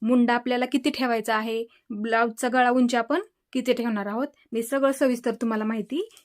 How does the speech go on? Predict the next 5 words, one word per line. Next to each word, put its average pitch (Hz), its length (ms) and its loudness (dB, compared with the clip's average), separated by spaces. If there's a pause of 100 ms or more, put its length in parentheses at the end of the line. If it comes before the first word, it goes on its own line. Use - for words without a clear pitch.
या 254 180 0
व्हिडिओमध्ये 208 520 0
आपण 269 240 -6 (460)
शिकणार 202 400 -8
आहोत. 185 220 -16